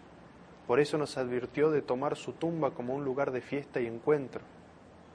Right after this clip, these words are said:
Dijo el profeta sallallahu alaihi wasallam, "No transformen sus casas en tumbas, ni hagan de mi tumba un lugar de fiesta y encuentro, sino que recen por mí, ya que a mí me llegan sus rezos donde quiera que se encuentren".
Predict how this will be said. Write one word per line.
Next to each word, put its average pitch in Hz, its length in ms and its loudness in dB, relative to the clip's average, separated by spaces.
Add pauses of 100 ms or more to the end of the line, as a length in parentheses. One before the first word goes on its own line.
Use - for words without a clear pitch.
(260)
Dijo 151 280 -2
el 139 60 4
profeta 135 400 -2
sallallahu 127 580 0
alaihi 117 160 -4
wasallam, 123 420 -2
"No 151 120 2
transformen 156 640 -2
sus - 160 -14 (100)
casas 160 360 -2
en 123 140 -8
tumbas, 139 560 0 (580)
ni 127 180 4
hagan 160 300 4
de 127 100 2
mi 120 140 -4
tumba 170 420 -2
un 139 160 -2
lugar 135 320 0
de 123 120 -4
fiesta 143 440 -6
y 120 40 -4
encuentro, 120 580 -4 (520)
sino 143 300 -2
que 139 140 2
recen 151 420 4
por 120 220 -6
mí, 135 240 -6 (640)
ya 147 220 4
que 156 140 0
a 131 40 4
mí 147 180 0
me 156 160 0
llegan 151 380 2
sus 123 200 -10
rezos 156 360 2
donde 127 540 0 (200)
quiera 156 260 4
que 147 100 -2
se - 120 -4
encuentren". 151 520 2